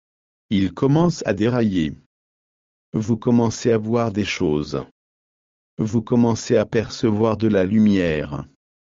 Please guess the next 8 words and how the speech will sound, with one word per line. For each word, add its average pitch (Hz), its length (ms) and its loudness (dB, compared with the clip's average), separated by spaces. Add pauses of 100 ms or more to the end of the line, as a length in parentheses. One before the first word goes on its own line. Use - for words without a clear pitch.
(760)
Cela 120 340 0
devient 120 400 4
très 135 280 0
intéressant 135 680 2
lorsque 113 420 0
cela 131 360 2
dure 123 300 2
longtemps. 101 560 0